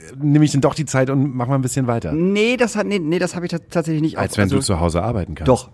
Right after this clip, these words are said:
Speaker 1: Kannst
Speaker 2: Ka-,
Speaker 1: du?
Speaker 2: Ja, auf jeden Fall. Ich, also das, das, das kann ich auf jeden Fall. So, das ist überhaupt kein Problem. Ich mache dann wahrscheinlich irgendwann mal ein Stündchen Pause oder so, aber dann, äh, ich guck halt nicht währenddessen Fernsehen oder irgendwas, auf gar keinen Fall. Nee, nee, das kann ich. Das,
Speaker 1: Ich war ja schon mal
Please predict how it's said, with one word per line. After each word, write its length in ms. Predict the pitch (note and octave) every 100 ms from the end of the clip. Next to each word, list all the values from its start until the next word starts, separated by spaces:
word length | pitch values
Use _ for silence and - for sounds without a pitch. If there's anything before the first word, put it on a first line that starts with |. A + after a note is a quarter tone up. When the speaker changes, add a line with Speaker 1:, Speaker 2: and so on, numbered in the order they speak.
| _
Speaker 1:
Kannst 260 | - B2+ -
Speaker 2:
Ka-, 60 | G#3+
Speaker 1:
du? 60 |
Speaker 2:
Ja, 100 | A2
auf 120 | -
jeden 140 | A#2 A2
Fall. 200 | A2 F#2 -
Ich, 220 | G#2 -
also 140 | A2+
das, 240 | G#2 G#2 -
das, 200 | B2+ -
das 180 | A#2+ A#2+
kann 140 | D#3
ich 100 | C3
auf 140 | A#2 A#2
jeden 160 | A2
Fall. 240 | - F#2+ F#2 - - -
So, 220 | - G2 -
das 160 | - G#2
ist 100 | A#2
überhaupt 200 | A2+ -
kein 160 | A2 G#2
Problem. 320 | G#2 G2 G2
Ich 120 | -
mache 160 | A2 A2
dann 120 | A#2
wahrscheinlich 340 | A2 A2+ A2
irgendwann 240 | A2 A2+ G#2+
mal 80 | G#2
ein 80 | G#2
Stündchen 340 | A#2+ G#2 G2+
Pause 340 | G2+ A2+ D3+
oder 220 | F3 E3+ D#3+
so, 180 | E3
aber 220 | G2 G#2+ G2
dann, 320 | G#2 A#2 B2+
äh, 400 | - A#2 A#2 A2+
ich 100 | -
guck 220 | C3 -
halt 160 | A#2+ B2+
nicht 180 | B2+
währenddessen 540 | A#2 A#2 A2 A#2 - A2
Fernsehen 480 | - A#2 G#2 G2+ G#2+
oder 180 | -
irgendwas, 420 | - G2+ G#2+ A2+ -
auf 120 | -
gar 100 | G#2+
keinen 160 | G2+
Fall. 220 | - G2 G2 _ - - - -
Nee, 100 | A2+
nee, 140 | G2+
das 180 | F#2 -
kann 160 | C#3 G#2
ich. 120 | - _
Das, 140 | A2+ -
Speaker 1:
Ich 100 | G#2+
war 100 | F2+
ja 100 | F#2+
schon 140 | A2
mal 120 | F#2